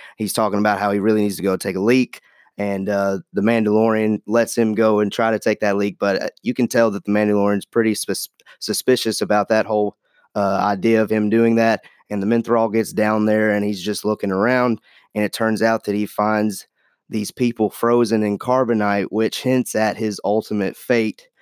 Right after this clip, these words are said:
where it was pretty cool where the Mandalorian just randomly pops into the shot, and guess what happens to him?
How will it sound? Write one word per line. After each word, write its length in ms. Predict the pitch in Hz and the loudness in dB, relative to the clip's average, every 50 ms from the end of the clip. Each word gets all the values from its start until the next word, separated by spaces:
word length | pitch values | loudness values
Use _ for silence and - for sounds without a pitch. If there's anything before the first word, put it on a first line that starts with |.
| _ _ _ | _ _ _
where 180 | - 101 107 | -2 0 2
it 60 | 107 101 | 2 0
was 120 | 98 98 | -2 -4
pretty 240 | - - 127 113 110 | -2 0 0 0 0
cool 340 | - - 127 120 117 113 101 | 0 2 2 4 4 4 4
where 340 | 107 107 107 104 104 92 - _ _ _ _ _ _ | 4 4 4 4 2 0 -4 _ _ _ _ _ _
the 60 | - | -4
Mandalorian 520 | 113 117 117 107 107 113 113 110 107 110 107 | -2 -2 -2 -2 -2 -2 -2 -2 -2 -2 -4
just 220 | 101 110 104 - | -4 -6 -6 -4
randomly 400 | 110 113 110 107 104 104 104 98 | -2 0 0 0 0 0 0 0
pops 340 | - - 107 101 101 - - | 0 0 0 0 0 0 -2
into 160 | 104 101 101 | 0 0 0
the 120 | 90 92 95 | 0 -2 -4
shot, 380 | - - 123 117 117 117 - - | 0 0 2 2 2 0 0 -2
and 160 | 104 101 98 | -2 0 0
guess 240 | 98 104 101 - - | 0 0 0 0 0
what 120 | 104 104 | 0 0
happens 380 | 101 98 98 98 90 101 92 - | 2 0 -2 -2 -4 -6 -8 -6
to 220 | - - 98 95 | -6 -6 -6 -4
him? 180 | 92 92 90 - | -6 -6 -8 -10